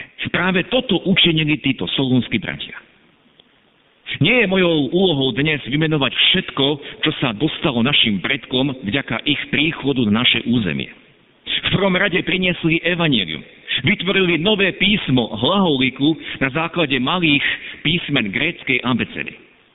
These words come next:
Preložili všetky knihy Biblie do staroslovienčiny plus ostatné liturgické texty.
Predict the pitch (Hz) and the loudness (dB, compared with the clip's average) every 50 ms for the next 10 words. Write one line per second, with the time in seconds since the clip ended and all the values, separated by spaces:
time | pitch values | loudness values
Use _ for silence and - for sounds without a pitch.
0 | _ _ _ _ - - - - - 185 196 185 185 208 180 180 185 175 175 - | _ _ _ _ -10 -8 -8 -4 -2 0 0 2 2 2 2 2 2 2 2 2
1 | - - 226 - - - 156 151 - 165 185 160 151 131 117 117 214 208 156 165 | 4 2 2 0 -2 -4 -4 -2 0 2 4 4 4 4 4 2 0 2 2 2
2 | 151 147 143 139 117 113 107 - - 165 180 185 190 - - 139 131 117 113 107 | 2 2 0 0 -2 -4 -6 -4 -4 -4 -2 0 -2 0 0 0 2 2 2 2
3 | 107 110 - 123 120 120 143 156 - - - - - 120 139 127 - - - 160 | 2 0 0 0 0 0 0 -2 -4 -10 -14 -8 -2 0 0 0 0 0 0 -2
4 | - - - 160 147 - 143 131 131 131 123 127 - 110 127 - - 127 120 113 | -2 0 -2 -4 -4 -2 -2 -2 0 0 -2 -4 -2 -4 -4 0 0 -2 0 -2
5 | 120 - - - 104 90 - 107 101 - - - - - | -4 -6 -4 -4 -4 -4 -4 -6 -8 -8 -10 -16 -16 -16